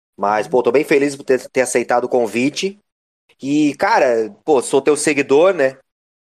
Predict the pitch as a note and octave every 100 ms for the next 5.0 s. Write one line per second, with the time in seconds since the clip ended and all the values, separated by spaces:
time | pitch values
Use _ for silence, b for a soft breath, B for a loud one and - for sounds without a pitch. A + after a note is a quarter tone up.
0 | _ _ - A2 - B2 B2 G#2 B2+ D#3
1 | C3 G#2+ A2+ C3 D3 B2+ C3+ C#3 C3 A#2+
2 | C#3 C3 A#2+ B2 A#2 A#2+ G#2 A2+ B2 C3
3 | - G#2+ C3 C3+ D3 C3+ B2 A2 A2 B2
4 | A#2+ G#2 B2+ C3 A#2+ A#2 A#2+ - A2+ A2